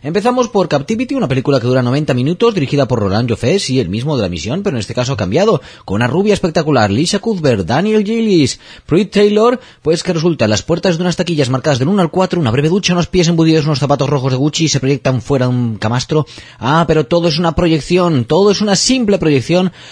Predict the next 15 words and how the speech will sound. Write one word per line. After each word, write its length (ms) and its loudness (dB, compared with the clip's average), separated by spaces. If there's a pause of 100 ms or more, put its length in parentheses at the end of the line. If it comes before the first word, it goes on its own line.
(120)
porque 500 2
en 140 0
realidad 400 4 (300)
está 320 -2
ella 360 2
encerrada 720 0
en 80 2
una 140 0
celda 240 2
sin 200 0
puertas 440 0
ni 80 2
ventanas, 420 0
está 220 -2
prisionera. 920 2